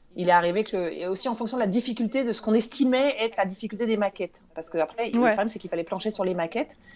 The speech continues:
Speaker 1: Évidemment, quand on les voit, les maquettes après, ça paraît une évidence. Mais en fait, en vrai, on partait, on partait d'un paquet d'informations.
Speaker 2: Mhm.
Speaker 1: Et voilà comment fonctionne le tension active dans la, dans la, dans, dans la molécule de savon.
Speaker 2: Ouais.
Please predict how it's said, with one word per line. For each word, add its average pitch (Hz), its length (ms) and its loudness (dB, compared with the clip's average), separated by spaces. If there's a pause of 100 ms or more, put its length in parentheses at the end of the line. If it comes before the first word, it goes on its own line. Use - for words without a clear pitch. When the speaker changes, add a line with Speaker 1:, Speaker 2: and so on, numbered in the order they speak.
(120)
Speaker 1:
Évidemment, 202 260 4
quand 240 140 0
on 190 60 0
les 190 100 6
voit, 220 120 4
les 202 120 2
maquettes 185 280 0
après, 208 280 0
ça 190 140 -6
paraît 165 180 -2
une 175 100 -2
évidence. 175 440 -4
Mais 156 60 -4
en 151 40 -6
fait, - 160 -4
en 160 120 -2
vrai, 233 220 2
on 170 120 -2
partait, 175 420 -4 (140)
on 151 80 -10
partait - 260 -2
d'un 180 140 0
paquet - 240 -2
d'informations. 165 720 -4
Speaker 2:
Mhm. 233 280 -2 (440)
Speaker 1:
Et 160 100 -2
voilà 190 220 10
comment 190 220 4
fonctionne 202 340 -4
le 170 80 0
tension 165 320 -6
active 156 380 -6
dans 170 80 -8
la, 147 180 2
dans 143 140 -8
la, 139 280 -8
dans, 135 480 -20
dans 143 60 -20
la 143 100 -16
molécule 151 380 -8
de 156 80 -4
savon. 160 320 0 (160)
Speaker 2:
Ouais. 220 300 -2